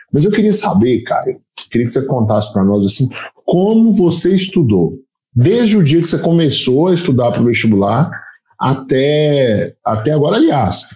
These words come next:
como que você era na sua escola, assim? Você estudou onde? Você estudou em escola pública ou particular?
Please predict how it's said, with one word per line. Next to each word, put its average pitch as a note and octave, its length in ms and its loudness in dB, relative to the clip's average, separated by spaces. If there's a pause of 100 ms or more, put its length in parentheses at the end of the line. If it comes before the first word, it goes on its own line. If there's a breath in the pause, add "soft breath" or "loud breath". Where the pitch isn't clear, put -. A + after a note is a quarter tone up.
(120)
como G4+ 220 2
que - 100 -2
você F3 260 0
era D#3 300 2
na C3 120 2
sua C3 180 0
escola, A2+ 600 0
assim? F#2 260 0
Você D#3 120 0
estudou F#3+ 420 2
onde? A2 80 -2
Você A#2 60 0
estudou C#3+ 180 0
em - 20 2
escola C3+ 300 -2
pública C4+ 220 0
ou E3+ 80 0
particular? G#2+ 560 -2